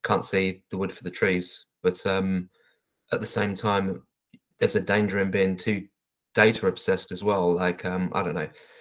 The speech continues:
um, does radio and T V and outdoor media impact e-commerce sales? The, the immediate answer would be, "No, not really." But actually then you have to kind of,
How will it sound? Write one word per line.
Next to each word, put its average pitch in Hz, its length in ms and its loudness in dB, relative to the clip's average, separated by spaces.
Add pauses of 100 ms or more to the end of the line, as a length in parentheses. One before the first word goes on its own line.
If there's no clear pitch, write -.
(320)
um, 85 460 -2 (500)
does 101 240 2
radio 95 460 4
and 90 220 2
T 95 240 -4
V 90 520 0
and 90 300 -2
outdoor 92 420 0
media 92 600 0 (420)
impact 95 680 -2
e-commerce 92 560 -2
sales? 92 760 -2 (680)
The, 98 240 -2
the 104 140 2
immediate 101 440 4
answer 95 380 0
would 92 220 -6
be, 92 340 -2 (720)
"No, 101 300 2
not 98 200 -2
really." 95 540 2 (380)
But - 140 4
actually 95 340 -2
then 95 240 4
you 92 100 2
have 95 120 0
to 92 120 -4
kind 95 260 0
of, 92 180 -2